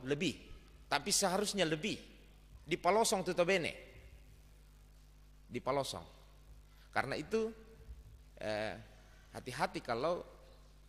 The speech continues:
eh, bagi orang Toraja diperingatkan selalu to parenge, saya ambek tondok kumua, ya dolo tu toma-tomane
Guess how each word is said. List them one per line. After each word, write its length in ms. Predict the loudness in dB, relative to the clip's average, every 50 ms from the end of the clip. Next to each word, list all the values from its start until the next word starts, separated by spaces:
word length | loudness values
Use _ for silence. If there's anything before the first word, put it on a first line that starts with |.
| -20 -20 -20 -14 -8
eh, 420 | -6 -4 -2 -2 -2 -2 -4 -6 -6
bagi 180 | -8 -6 -2 -2
orang 240 | -2 -2 -2 -2 -2
Toraja 240 | 0 0 0 0 -2
diperingatkan 640 | -4 -4 -4 -2 -2 0 0 -2 -2 -2 -4 -4 -4 -2
selalu 340 | 0 2 2 2 2 0
to 160 | -2 -4 -2 -2
parenge, 460 | 0 0 0 0 0 -2 -4 -6 -6
saya 240 | -6 -4 -2 -2 -2
ambek 240 | -2 -2 -4 -4 -2
tondok 380 | 0 -2 -2 0 -4 -4 -4
kumua, 340 | -6 -8 -4 -4 -4 -4 -4 -8 -12 -18 -20 -20 -20 -20 -20 -12 -6
ya 80 | -6 -4
dolo 340 | -4 -2 0 2 2 4 2
tu 100 | 0 0
toma-tomane 840 | -2 -2 -2 0 -2 -2 -2 -2 -4 -2 -2 -2 -2 -2 -4 -4 -4